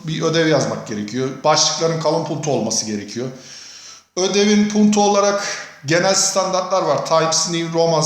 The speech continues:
yazı karakterinde ya da Arial yazı karakterinde ya da Calibri yazı karakterinde on iki punto yazılması yeterlidir.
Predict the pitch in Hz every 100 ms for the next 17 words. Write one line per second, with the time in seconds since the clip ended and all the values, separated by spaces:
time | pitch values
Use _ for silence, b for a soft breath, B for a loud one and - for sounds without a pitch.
0 | - 151 139 151 127 123 131 127 127 139
1 | 139 - 156 156 139 135 131 135 127 -
2 | 123 123 127 139 139 143 156 147 135 123
3 | 123 127 123 127 123 127 143 143 - 135
4 | 123 127 123 123 123 - 131 - 120 104
5 | 110